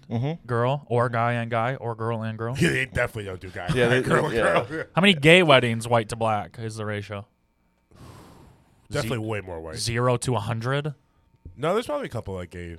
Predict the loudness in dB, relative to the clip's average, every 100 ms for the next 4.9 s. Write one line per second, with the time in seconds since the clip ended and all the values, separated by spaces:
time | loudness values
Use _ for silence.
0 | -16 -14 -12 -12 -14 -16 -16 -16 -16 -14
1 | -14 -14 -16 _ _ _ -8 -4 -2 -2
2 | -2 -4 -4 2 4 4 2 -2 -2 -6
3 | -10 -10 -4 -2 -2 2 2 2 -2 -2
4 | -6 -4 -6 -10 -8 -10 -10 -16